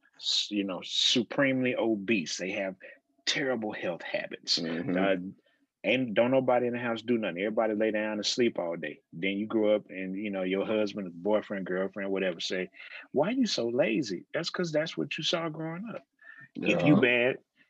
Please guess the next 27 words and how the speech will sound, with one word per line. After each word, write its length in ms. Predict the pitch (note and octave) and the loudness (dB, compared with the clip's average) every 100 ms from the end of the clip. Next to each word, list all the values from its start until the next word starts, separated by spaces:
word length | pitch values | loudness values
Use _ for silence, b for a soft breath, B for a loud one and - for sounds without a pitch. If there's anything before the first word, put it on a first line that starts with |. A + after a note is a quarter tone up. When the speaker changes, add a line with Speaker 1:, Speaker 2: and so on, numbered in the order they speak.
| - | -8
Speaker 1:
you 180 | F#2+ C3 | 2 4
bad 360 | G#2 A2 A2+ A#2 | 6 6 6 4
with 120 | A#2+ | 2
money 320 | A2+ B2 A#2 | 0 2 0
now. 200 | G#2+ E2+ | 0 -2
You've 240 | D#2 F2 F#2 | -4 -6 -2
never, 280 | G2+ G2 G2+ - | -2 -2 -8 -2
you 140 | G2+ | 0
never 260 | G#2 A2 G#2+ | 2 0 0
saw 260 | - A#2+ | -2 0
an 80 | B2+ | -2
example 460 | A2 G#2 G#2+ - F#2 | -4 -4 -4 -6 -8
of 80 | F#2 | -4
money 260 | G#2+ G#2+ | -4 -2
management 560 | G2+ G#2 G2 F2 - - | -2 -2 -4 -8 -14 -14
or 100 | E2 - | -14 -4
whatever 400 | D#3 F#3+ A#3 F#3+ | 0 0 0 2
it 140 | C3 - | 2 2
is. 680 | E3+ F#3+ C#3+ F2 - - - B B B B - | 2 4 4 0 -8 -12 -12 B B B B -6
Like, 260 | A#2+ A2+ G2+ _ _ _ G2+ | -2 -2 -6 _ _ _ 0
that's 340 | B2+ C#3 - - | 2 2 0 2
what, 200 | C3 - _ _ _ _ - | 2 2 _ _ _ _ -6
that's 280 | B2 - - | -4 -4 -2
what 240 | A#2+ - | -2 -2
will 260 | G2+ G2+ G2 | -2 0 0
groom 520 | F#2 B2 F3 G#3 D#3 | 0 0 2 2 0
you, 320 | E2+ E2+ G2 | -2 -6 -8